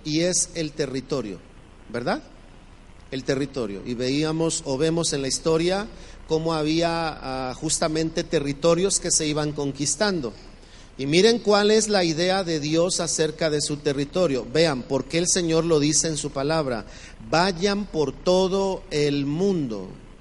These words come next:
y prediquen el evangelio". ¿Qué evangelio? El evangelio del reino. ¿Hasta dónde consideraba Dios que su reino tenía que extan-,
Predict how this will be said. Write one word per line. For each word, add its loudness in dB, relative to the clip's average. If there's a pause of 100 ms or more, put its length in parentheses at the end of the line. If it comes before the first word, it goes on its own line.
(880)
y 2
prediquen 2
el 2 (600)
evangelio". -2
¿Qué 0
evangelio? 2
El -4
evangelio -2
del 4
reino. 0 (540)
¿Hasta 0
dónde 4 (380)
consideraba 4
Dios 2
que -4
su 2
reino 4
tenía 0
que -6
extan-, -2